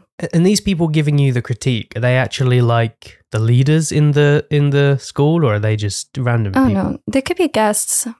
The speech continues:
Speaker 2: mostly. Um, I've never had a really bad, like, critique. A lot of things happen from what you hear about most of the time.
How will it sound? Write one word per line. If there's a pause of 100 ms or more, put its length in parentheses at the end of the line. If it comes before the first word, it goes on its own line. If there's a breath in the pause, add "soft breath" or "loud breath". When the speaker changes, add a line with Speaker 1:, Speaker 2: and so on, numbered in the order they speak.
Speaker 2:
mostly. (920)
Um, (600)
I've
never
had (140)
a (380)
really
bad, (680)
like,
critique. (920)
A
lot
of
things
happen
from
what
you
hear
about (580)
most
of
the
time.